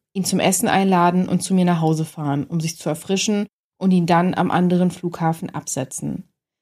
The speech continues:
Hier könnte ich jetzt das Arschloch sein. Ich war schon immer neugierig darüber,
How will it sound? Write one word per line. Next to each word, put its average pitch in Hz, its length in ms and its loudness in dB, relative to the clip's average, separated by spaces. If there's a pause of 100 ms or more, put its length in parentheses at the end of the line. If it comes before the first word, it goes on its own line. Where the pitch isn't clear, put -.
(480)
Hier 262 200 4
könnte 208 280 0
ich 190 100 -2
jetzt 185 220 0
das 190 100 -2
Arschloch - 480 -2
sein. - 460 -6 (680)
Ich 190 160 -6
war 196 120 4
schon 185 340 0
immer 233 300 4
neugierig 202 640 2
darüber, 165 640 0